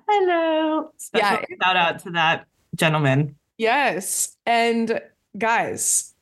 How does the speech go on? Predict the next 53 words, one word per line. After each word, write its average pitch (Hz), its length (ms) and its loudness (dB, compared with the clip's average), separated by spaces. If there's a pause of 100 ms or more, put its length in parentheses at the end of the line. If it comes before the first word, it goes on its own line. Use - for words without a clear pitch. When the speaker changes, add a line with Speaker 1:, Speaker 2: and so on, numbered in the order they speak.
(120)
Speaker 2:
this 202 180 2
is 247 140 0
what, 240 260 0
so 214 500 0
if 214 180 0
you 254 160 2
didn't 320 340 0
follow 240 380 0
instructions, 220 920 -2
if 190 100 -2
you 214 120 0
didn't 277 240 2
do 240 120 -2
the 233 120 0
homework 233 400 -2
last 196 300 0
week 202 400 0
and 196 140 0
go 208 140 2
visit 208 220 0
your 196 140 0
third 196 220 -2
place, 180 180 0
go 208 180 2
do 269 140 -2
it 262 120 0
this 220 220 -2
week. - 300 -4 (140)
Okay. 214 460 0 (840)
And 196 60 -2
I 190 80 2
Speaker 1:
Oh. 190 60 0
Speaker 2:
don't 254 160 2
want 277 140 -2
to 240 60 0
have 233 80 -2
to 226 80 -4
tell 214 180 0
you 185 120 2
again. 175 360 -4 (1200)
Speaker 1:
And 214 460 0
Speaker 2:
<laughs> - 60 -20
Speaker 1:
you 208 180 0
will 185 220 2
have 190 180 0
homework 180 300 0
this 160 200 0
week. 175 280 2
We're 185 180 0
making 185 300 0
homework 175 360 0
a 170 80 0
ri-, 147 200 -2